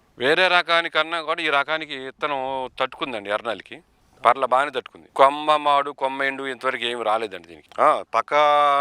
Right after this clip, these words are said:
విత్తనానికని మన విత్తనానికి కూడా కొ-, ఇతర రేట్లో కూడా తేడా ఉండొచ్చు, ఉంటది. ఎందుకంటే కాయ రంగు బాగుంది, కాయ రంగు బాగుంది, సైజు కూడా బాగా వచ్చింది కొద్దిగా లైట్గా. ఎరుపు కూడా బాగుందండి. మాకు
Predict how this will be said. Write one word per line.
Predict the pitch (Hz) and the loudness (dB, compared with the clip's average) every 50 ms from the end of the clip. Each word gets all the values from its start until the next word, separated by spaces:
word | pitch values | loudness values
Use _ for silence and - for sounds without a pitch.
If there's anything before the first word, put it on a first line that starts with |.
| 139 139 135 | 0 0 -2
విత్తనానికని | 131 - - 135 143 143 135 - 156 156 139 | -4 -6 -4 -4 -4 -4 -4 -6 -6 -4 -2
మన | 135 | -4
విత్తనానికి | 131 - 135 135 135 135 135 135 123 135 | -2 0 0 0 0 0 -6 -6 -6 -6
కూడా | 135 143 | -6 -6
కొ-, | - - 139 123 113 | -4 -4 -4 -4 -4
ఇతర | - - 123 120 120 113 117 | -4 -4 -4 -2 -2 -2 -2
రేట్లో | 120 123 120 123 127 | -4 -4 -2 -2 -2
కూడా | 120 139 123 - | -2 -2 -6 -2
తేడా | 127 117 117 120 120 113 | 0 0 0 0 -2 -4
ఉండొచ్చు, | 110 110 110 - - - _ _ _ _ _ _ _ _ _ _ - - | -6 -10 -12 -12 -12 -20 _ _ _ _ _ _ _ _ _ _ -20 -8
ఉంటది. | 107 143 135 104 - _ _ _ _ _ _ - - | -6 -6 -6 -6 -8 _ _ _ _ _ _ -14 -10
ఎందుకంటే | 113 117 131 135 131 - 127 | -6 0 0 0 0 2 2
కాయ | 127 139 143 131 123 | 2 2 2 0 -2
రంగు | 123 127 135 143 | -4 -4 -4 -4
బాగుంది, | 135 117 101 90 82 76 76 _ _ _ _ _ _ _ _ 107 101 - 117 | -4 -4 -4 -4 -8 -16 _ _ _ _ _ _ _ _ _ -18 -2 2 4
కాయ | 127 143 139 131 135 | 4 4 4 0 -2
రంగు | 143 156 | -2 -2
బాగుంది, | 151 160 156 156 160 170 - - | -2 0 0 0 -2 -2 -2 0
సైజు | 143 147 139 139 147 147 | 0 0 -2 -4 0 0
కూడా | 151 156 156 135 127 | 0 0 0 0 2
బాగా | 123 | 2
వచ్చింది | 123 113 98 - - 104 98 | 2 0 -6 -12 -18 -16 -16
కొద్దిగా | 101 92 101 101 | -14 -10 -8 -10
లైట్గా. | 101 - 85 - - _ _ _ _ - _ _ - | -10 -10 -16 -20 -20 _ _ _ _ -20 _ _ -2
ఎరుపు | 131 143 151 160 | 0 0 0 2
కూడా | 160 180 180 170 147 147 | 4 2 2 4 2 0
బాగుందండి. | 143 143 135 120 101 92 90 101 135 - _ _ _ _ _ _ _ _ _ _ _ _ _ | 0 0 -2 -8 -14 -18 -18 -18 -20 -20 _ _ _ _ _ _ _ _ _ _ _ _ _
మాకు | 120 143 160 165 156 | 4 4 4 4 4